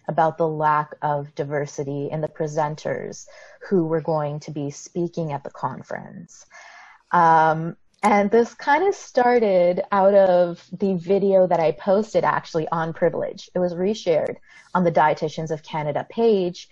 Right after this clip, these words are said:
but I didn't know that until Gurneet told me, because I didn't follow them at the time.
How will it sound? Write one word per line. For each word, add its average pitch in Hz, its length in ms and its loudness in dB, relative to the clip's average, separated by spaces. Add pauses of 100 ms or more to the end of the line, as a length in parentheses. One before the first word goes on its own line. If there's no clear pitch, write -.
(260)
but 165 340 4 (240)
I 185 140 4
didn't 190 360 0 (360)
know 202 360 4
that 156 320 4
until 180 300 -2
Gurneet 170 300 -4
told 208 340 0
me, 147 120 -8
because 143 520 -4
I 170 80 2
didn't 175 220 -2
follow 196 320 4
them 170 200 2
at 143 100 -4
the - 80 -4
time. 147 520 -2